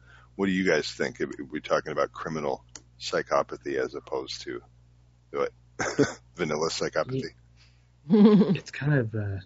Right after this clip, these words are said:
Speaker 2: kind of tricky because, yeah, it's like, I mean, crimes are, like, actually a social construct. So it's not like things that the S J Ws will always tell you are social constructs. It's like crime, you know, you can't really, laws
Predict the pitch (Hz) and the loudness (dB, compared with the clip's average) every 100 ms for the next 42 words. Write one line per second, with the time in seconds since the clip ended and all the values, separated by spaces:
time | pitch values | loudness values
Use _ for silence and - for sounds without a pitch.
0 | - - - 170 190 165 - 147 127 110 | -14 -20 -2 4 6 6 4 4 2 2
1 | 110 113 123 117 107 107 107 117 110 - | 2 2 4 4 4 2 2 0 -2 -4
2 | _ _ - - _ _ _ _ _ _ | _ _ -20 -20 _ _ _ _ _ _
3 | - 135 131 - 165 170 - - _ _ | 2 4 6 8 8 8 4 -4 _ _
4 | 139 139 127 117 - _ 117 107 - 117 | 12 12 12 6 -2 _ -2 -2 -2 -2
5 | - 120 107 101 98 - 95 101 95 - | 0 2 2 0 -6 -6 -8 -8 -8 -8
6 | 82 - - - 117 110 127 120 104 101 | -10 -12 -16 -2 -2 0 -2 0 -4 -4
7 | _ _ _ _ - 110 107 98 101 95 | _ _ _ _ -4 -2 0 -2 -4 -6
8 | - _ _ - 104 101 107 95 98 98 | -12 _ _ -4 -4 -4 -4 -4 -4 -4
9 | 95 92 90 90 87 98 87 87 87 92 | -4 -6 -8 -8 -8 -10 -10 -10 -10 -12
10 | 82 101 90 87 - 85 - 95 104 - | -12 -14 -14 -14 -12 -14 -14 -8 -6 0
11 | 147 139 131 113 104 101 113 135 127 120 | 2 4 4 2 2 0 -2 -4 0 2
12 | 107 101 - _ _ _ _ - 113 123 | 2 0 -4 _ _ _ _ -6 2 6
13 | 135 135 113 | 8 8 6